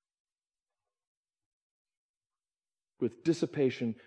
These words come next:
drunkenness, and the anxieties of this life. And that day will close on you unexpectedly like a trap."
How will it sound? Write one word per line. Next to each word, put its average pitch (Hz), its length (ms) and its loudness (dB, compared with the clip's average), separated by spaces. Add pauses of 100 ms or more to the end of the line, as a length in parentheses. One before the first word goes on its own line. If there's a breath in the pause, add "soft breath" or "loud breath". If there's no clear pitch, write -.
(140 soft breath)
drunkenness, 135 600 0
and 120 160 -2
the 107 120 0
anxieties 120 680 -2
of 104 120 -4
this 104 160 -8
life. 117 180 -2 (420 soft breath)
And 127 280 4
that 190 320 8
day 160 340 8 (220 loud breath)
will 135 180 10
close 190 540 10
on 156 340 4
you 151 340 4
unexpectedly 147 920 4
like 135 400 4
a 123 100 0
trap." 107 500 -4